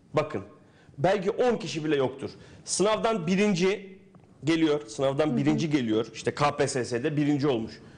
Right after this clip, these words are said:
Speaker 1: Kurum yazılı mülakat yapmış, birinci olmuş. Orada sonuncu gelen atanıyor. Sonuncu gelen atanıyor. Sondan birinci olan atanıyor.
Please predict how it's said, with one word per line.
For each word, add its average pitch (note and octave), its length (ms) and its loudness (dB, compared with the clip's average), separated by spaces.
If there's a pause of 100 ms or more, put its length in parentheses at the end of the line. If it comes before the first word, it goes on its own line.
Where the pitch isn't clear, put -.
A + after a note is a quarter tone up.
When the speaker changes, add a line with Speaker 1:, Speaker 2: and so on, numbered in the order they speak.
(140)
Speaker 1:
Kurum D#3 420 0 (560)
yazılı D3 360 2
mülakat C#3 500 2
yapmış, C3 420 -2
birinci D#3+ 340 2
olmuş. A2 260 0 (120)
Orada G#3 300 2
sonuncu G#3 540 0
gelen G3 320 2 (140)
atanıyor. C3+ 460 0 (1300)
Sonuncu A#3+ 420 2
gelen F3+ 320 2
atanıyor. C#3 440 0
Sondan A3+ 440 0
birinci G#3 300 2
olan E3+ 280 2
atanıyor. C#3 460 0